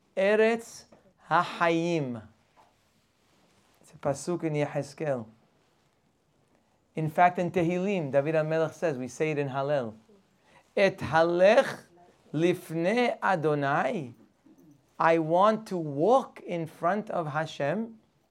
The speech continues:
That's what we said before. "Shiviti Hashem. Be'artzot HaHayim."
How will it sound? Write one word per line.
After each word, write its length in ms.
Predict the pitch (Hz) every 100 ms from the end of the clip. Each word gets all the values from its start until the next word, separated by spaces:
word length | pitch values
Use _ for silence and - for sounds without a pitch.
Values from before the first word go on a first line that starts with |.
| _
That's 140 | 127 -
what 80 |
we 100 | 131
said 260 | 131 - 135
before. 460 | 151 139 127 147 - _ _ _
"Shiviti 540 | - 123 117 143 156
Hashem. 440 | 143 123 143 185 180 _ _ _ _ 127
Be'artzot 1200 | 113 214 - 220 190 185 - - 226 254 269 - - _ _ _ -
HaHayim." 1040 | 175 180 - 180 180 208 190 156 131 110